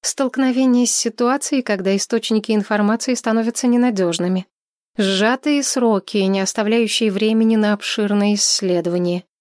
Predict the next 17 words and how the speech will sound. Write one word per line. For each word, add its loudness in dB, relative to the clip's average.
Наличие 0
отвлекающих -2
факторов, -4
затрудняющих -2
процесс -4
учебы. -4
Потеря 0
доступа -2
к -6
источникам -2
информации, -4
необходимость -2
полагаться -2
только -2
на 2
имеющиеся 0
знания. -4